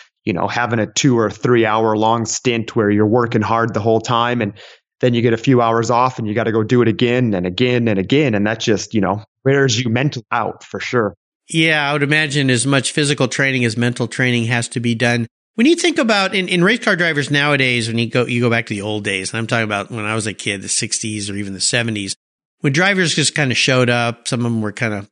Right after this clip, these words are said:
Speaker 2: playboys, if you will, and they jumped in a car and <laughs> raced and went away. Now there's all these different aspects of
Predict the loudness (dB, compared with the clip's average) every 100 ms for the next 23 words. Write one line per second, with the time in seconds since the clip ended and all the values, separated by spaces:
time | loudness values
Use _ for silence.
0 | -4 0 2 2 2 2 -2 0 0 2
1 | 2 2 0 -2 -4 -4 -2 -4 -6 -2
2 | -2 -2 -2 -2 0 -2 -4 -4 -2 -2
3 | -2 -2 -2 0 0 2 2 2 2 2
4 | 0 0 0 0 0 -2 -2 -2 -6